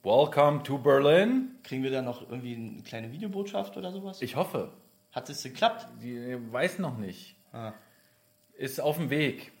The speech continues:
Speaker 1: die Videobotschaft. Und ein Interview, äh, habe ich auch schon geführt mit ihm.
Speaker 2: Ach.
Speaker 1: Ja, kommt demnächst, aber schriftlich. Muss man lesen dann. Also ist für unsere Podcast-Freunde
Speaker 2: Per
Speaker 1: nicht ganz so.
Speaker 2: Per E-Mail oder WhatsApp?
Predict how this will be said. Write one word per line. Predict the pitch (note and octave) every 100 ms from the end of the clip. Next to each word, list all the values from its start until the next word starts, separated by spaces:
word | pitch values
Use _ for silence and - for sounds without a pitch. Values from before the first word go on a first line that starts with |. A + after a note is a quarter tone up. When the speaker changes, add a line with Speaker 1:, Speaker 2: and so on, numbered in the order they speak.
| _ _ -
Speaker 1:
die | G#2
Videobotschaft. | G#2 G#2+ F#2+ G2 - F#2 -
Und | F#3 G3+
ein | G3
Interview, | G#3+ B3 D3+ B2 G#2+ A#2+
äh, | A#2 A#2 A2 -
habe | D3+ D3+
ich | -
auch | F#3
schon | F#3 E3 B2
geführt | G#2+ - G2+ G#2
mit | F#2+
ihm. | F2 F2 -
Speaker 2:
Ach. | C3+ - - _ _ _
Speaker 1:
Ja, | - B2+ D#3 G2+ -
kommt | - - -
demnächst, | C3 A#2+ B2+ B2+ - -
aber | A2 G#2+ G#2 - - _ _
schriftlich. | - A#2+ - E2+ - _ _
Muss | B2 B2+
man | C3 B2
lesen | A2+ C3 A#2+ F2+
dann. | D2 D#2 _ _ _
Also | G#2 G#2
ist | A2
für | - - A#2+
unsere | A2 A2+
Podcast-Freunde | A2 B2 - C3+ B2+ - - A#2 A#2+ A#2+
Speaker 2:
Per |
Speaker 1:
nicht | A2+ A2+
ganz | A#2 A#2+ C3+
so. | D3+
Speaker 2:
Per | D3+ -
E-Mail | C#3+ A#3+
oder | C#4+ B3+ A#2+
WhatsApp? | A2 - -